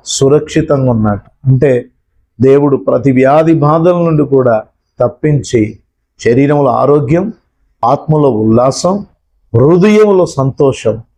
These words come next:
ఆ మూడును దావీదుకి ఇచ్చాడు. అది చెబుతున్నాడు దావీదు. అందువలన, ఎందువలన? దేవుని మీద గురిపెట్టి, దేవుణ్ణి ఆశ్రయించి, దేవుణ్ణి ఆధారం చేసుకున్నందువలన నా హృదయం సంతోషిస్తుంది,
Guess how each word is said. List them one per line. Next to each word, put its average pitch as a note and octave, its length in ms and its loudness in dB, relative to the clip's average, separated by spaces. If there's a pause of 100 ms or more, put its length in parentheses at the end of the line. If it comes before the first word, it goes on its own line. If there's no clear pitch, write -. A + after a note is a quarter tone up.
(300)
ఆ G#2+ 80 0
మూడును D3+ 520 2
దావీదుకి B2 560 0
ఇచ్చాడు. A2+ 320 -2
అది A2+ 140 0
చెబుతున్నాడు C#3 600 -2
దావీదు. - 520 -6 (840)
అందువలన, D#3 580 2
ఎందువలన? E3 840 0 (440)
దేవుని D#3+ 420 4
మీద E3 140 0
గురిపెట్టి, D3+ 600 0
దేవుణ్ణి D3+ 460 2
ఆశ్రయించి, D#3 720 -2 (360)
దేవుణ్ణి D#3+ 400 2
ఆధారం D#3 640 0
చేసుకున్నందువలన B2+ 1000 0 (760)
నా A2+ 60 2
హృదయం C3 440 0
సంతోషిస్తుంది, D3+ 1200 0